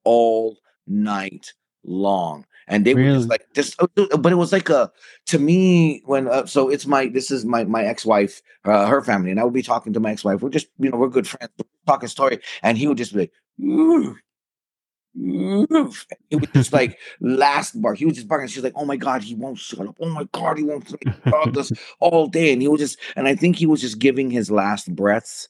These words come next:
Speaker 1: and his last everything. And then, um, they said that they went, he went to see, uh, the, the night before he slept with the, uh, the owner was, uh, my ex-wife's sister. That was her dog. And, um, uh, he slept with her,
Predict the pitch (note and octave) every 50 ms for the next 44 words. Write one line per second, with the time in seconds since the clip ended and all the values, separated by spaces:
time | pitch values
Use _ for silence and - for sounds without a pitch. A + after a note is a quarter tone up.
0 | _ _ _ _ _ - A2 A2 A2+ A2+ G2 E2 G#2+ G#2 G#2 G#2+ G#2 - G#2+ G2+
1 | G2 A2+ G#2+ G2+ A#2+ A#2 A2 G#2+ G#2 A2+ A2+ A2 G#2+ G2+ F#2 _ - _ _ -
2 | - A2 A2 A2 A2 G#2+ G#2 G2 F#2+ F#2+ F2+ D#2+ - _ _ _ _ - F#2 A2
3 | A2 G#2 - - A#2 A2 F#2 G#2+ G#2 F2 - A2 G#2+ A2 A2+ B2 A#2+ - A#2 A2+
4 | A2+ A2+ A2 - A#2 G#2 - - A#2 A#2+ A2 - F#2+ A#2 G#2+ G#2 G2+ G#2 G#2 G2+
5 | F#2+ - _ - - - _ - B2 A#2 A#2 A2 G#2+ G#2 G2 - _ _ _ _
6 | _ _ _ - - B2+ A#2 A2 A2 A#2+ C3 C3+ G2 G#2 G#2+ - - A2+ A2 A2+
7 | B2+ C3+ A#2+ - B2 A#2+ A#2 A#2 A#2 A2+ A2 - - - - A#2 A2+ A2 _ -
8 | A2 A2 - - - G#2+ G#2+ G#2 G2+ G2+ G#2 G#2 - - B2 B2 A#2 A#2+ A#2+ A2
9 | G#2+ G#2+ F2+ G2 G2+ G2 G2+ G2+ G2 G#2 - - G2+ F#2+ F#2+ - - A2 - -
10 | F#2+ F#2 F2 _ - - - - G#2+ G#2+ G#2 G2 A2 A2 F#2+ G2+ F#2+ F#2+ F2+ _
11 | - - - _ - G#2 A#2 A2+ A2+ G#2+ - A2+ A2+ A2 G#2+ G#2 G#2 G2+ - -
12 | - G2+ G2 G2 F#2 F#2 F2 E2 D2+ - _ _ _ _ _ - G2 A2+ D3 D3
13 | - - - - - B2+ B2 - - B2+ A#2+ B2